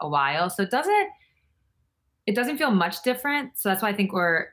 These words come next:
and then plus covid, we're just not in a rush. We wanna, we wanna do it post-covid life. So even if that means,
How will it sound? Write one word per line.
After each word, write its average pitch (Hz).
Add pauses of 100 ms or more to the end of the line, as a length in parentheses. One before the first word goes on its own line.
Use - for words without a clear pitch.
and 190
then 185
plus 180
covid, 180
we're 170
just 156
not 143
in 147
a 143
rush. -
We 165
wanna, 160
we 170
wanna 165
do 151
it -
post-covid -
life. -
So 151
even 185
if 170
that 156
means, 151